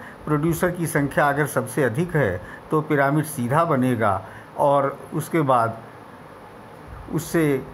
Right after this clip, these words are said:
कम संख्या प्राइमरी कंज्यूमर की होगी, उससे कम संख्या secondary consumer की होगी और सबसे कम संख्या tertiary consumer की होगी।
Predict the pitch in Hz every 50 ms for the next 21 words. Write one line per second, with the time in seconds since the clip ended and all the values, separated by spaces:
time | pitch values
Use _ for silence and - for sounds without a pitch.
0 | - - - - 185 190 175 - 185 165 165 - - 160 135 113 98 104 - -
1 | - 139 143 143 147 160 175 185 170 175 175 170 156 165 170 170 165 165 147 -
2 | 165 151 143 139 135 135 135 120 117 113 - - - - - - 180 175 175 -
3 | - 196 180 - 175 170 165 - - 160 160 151 - 165 147 123 117 113 117 -
4 | - - - - - - - 170 160 156 180 180 185 185 180 196 202 185 170 156
5 | 147 131 147 147 143 147 143 135 135 143 135 127 127 127 123 127 123 117 117 -
6 | - - - - 143 147 143 - - - 170 165 156 - - 208 196 196 - 175
7 | 185 185 180 - - 180 139 143 127 - - 139 101 92 95 98 - - - -
8 | - - - - - - - - - - - - - - - - - - - -
9 | - - - - - - - - - - - 160 165 151 - 170 160 156 170 160
10 | - 147 135 131 123 127 123 120 120 123 117 117 - 110 95 85 87 80 73 76
11 | 80